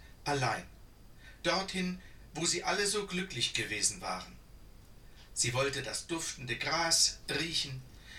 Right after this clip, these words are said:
die Weitsicht genießen und, wenn sie bis zum Abend blieb, auch noch einmal den Sternenhimmel betrachten.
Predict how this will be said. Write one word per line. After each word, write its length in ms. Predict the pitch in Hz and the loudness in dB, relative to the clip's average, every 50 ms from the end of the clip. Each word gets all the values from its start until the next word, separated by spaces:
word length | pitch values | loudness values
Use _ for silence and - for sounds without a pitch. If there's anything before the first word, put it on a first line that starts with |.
| - - - | -10 -2 0
die 120 | 143 147 | 2 4
Weitsicht 760 | 180 180 180 190 185 - - 175 170 - - - - - - | 4 4 4 6 8 8 8 8 8 4 4 4 0 0 2
genießen 580 | - 147 147 165 170 165 165 - - 143 135 - - - - - - - - - - | 2 2 4 2 2 4 4 4 4 4 -2 -12 -14 -16 -16 -16 -18 -18 -16 -14 -6
und, 380 | - 175 202 220 - - - - - - - - - - - - - - - | 0 0 0 0 0 -4 -6 -8 -10 -18 -18 -18 -18 -18 -18 -18 -18 -14 -12
wenn 140 | 113 104 - | -6 -2 -2
sie 100 | - - | 0 4
bis 220 | 131 131 - - | 6 6 8 8
zum 160 | - 131 131 | 6 2 2
Abend 380 | 131 135 143 165 165 175 180 - | 0 2 2 2 0 -2 -6 -6
blieb, 300 | 151 156 160 165 - - - - - - - - - - - - - - - 135 | -4 -4 -4 -4 -6 -10 -18 -18 -18 -18 -18 -18 -18 -18 -18 -18 -14 -2 4 6
auch 340 | 131 139 143 - - - - | 6 6 6 2 -6 -8 -6
noch 320 | - - - - - - | -4 -4 -4 -4 -4 2
einmal 540 | 147 139 131 127 127 135 127 120 123 123 127 - - - - - - - - | 2 2 4 4 0 0 0 0 -2 -4 -6 -10 -14 -16 -16 -18 -16 -8 -2
den 160 | 143 143 143 | 0 0 2
Sternenhimmel 960 | 131 127 - - - - 139 127 123 113 113 - - - - 110 107 - 98 92 - - - - - | 4 4 4 4 2 0 2 2 2 2 0 -4 -8 -8 -8 -10 -10 -10 -12 -12 -14 -16 -18 -10 -10
betrachten. 640 | 90 - - - - 87 - - - - - - | -8 -6 -4 -4 -4 -4 -4 -6 -10 -12 -14 -14